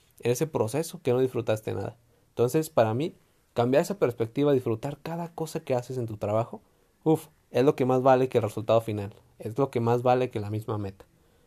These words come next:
Entonces vamos por el ocho, el octavo, eh, enemigo. Esto es algo porque mucha gente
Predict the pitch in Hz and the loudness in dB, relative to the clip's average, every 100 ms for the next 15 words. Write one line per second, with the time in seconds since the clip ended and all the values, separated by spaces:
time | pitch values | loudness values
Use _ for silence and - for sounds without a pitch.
0 | _ _ 123 123 151 147 - 120 107 120 | _ _ -2 0 2 0 4 2 6 6
1 | 120 - - _ _ _ _ _ _ _ | 6 2 -20 _ _ _ _ _ _ _
2 | - 110 117 117 - 151 165 180 196 - | -10 0 2 2 4 6 8 6 0 -6
3 | _ _ - - - 113 110 113 110 95 | _ _ -14 -12 -4 -2 0 0 -2 -4
4 | - _ _ _ _ _ _ _ _ _ | -14 _ _ _ _ _ _ _ _ _
5 | _ _ _ _ _ _ _ _ _ _ | _ _ _ _ _ _ _ _ _ _
6 | _ _ _ - 220 233 233 240 233 247 | _ _ _ 4 4 6 4 6 6 2
7 | - 131 - 123 120 98 143 160 196 190 | 2 0 2 4 4 4 0 -2 -2 -2
8 | 180 175 202 | -2 -2 -6